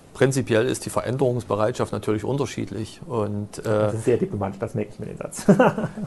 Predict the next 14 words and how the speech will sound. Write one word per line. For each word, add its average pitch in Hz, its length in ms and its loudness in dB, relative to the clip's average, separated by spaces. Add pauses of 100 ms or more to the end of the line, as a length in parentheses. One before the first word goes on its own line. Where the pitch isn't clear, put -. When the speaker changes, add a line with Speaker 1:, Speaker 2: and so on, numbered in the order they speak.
(720)
Speaker 1:
Ja, 107 140 6
im 131 100 2
Moment 120 260 2
ist 147 140 6
es 156 120 4
ja 113 100 4
so, 131 200 2
wir 127 80 6
könnten 127 300 0
das 113 160 0
gar 113 140 0
nicht 110 120 -4
leisten, 104 440 -2
wenn, 107 240 0